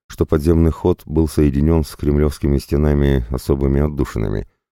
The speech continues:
в которых были скрыты вентиляционные трубы. Но, судя по положению дела, за несколько веков большинство этих труб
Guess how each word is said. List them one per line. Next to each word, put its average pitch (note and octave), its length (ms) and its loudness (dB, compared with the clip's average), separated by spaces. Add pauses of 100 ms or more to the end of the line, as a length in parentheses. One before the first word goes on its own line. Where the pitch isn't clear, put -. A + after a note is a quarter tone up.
в - 80 -20
которых B1 400 0
были B1+ 220 2
скрыты - 340 -2
вентиляционные C2 760 -2
трубы. G#1 340 -4 (580)
Но, C2 120 -2
судя A#1+ 280 0
по - 100 -4
положению A#1+ 600 0
дела, D#2 300 2 (360)
за A#1+ 200 0
несколько F#2+ 400 0
веков F2 520 -2
большинство C2+ 600 0
этих D2 280 0
труб E2 240 0